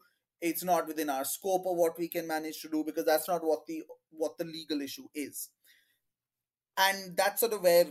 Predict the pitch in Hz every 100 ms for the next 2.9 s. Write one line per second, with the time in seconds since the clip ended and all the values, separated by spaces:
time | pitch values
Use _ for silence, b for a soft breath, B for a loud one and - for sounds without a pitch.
0 | - 160 135 139 139 - _ _ 160 160
1 | 151 151 - 160 143 147 - 143 139 147
2 | 185 185 185 226 220 - 180 175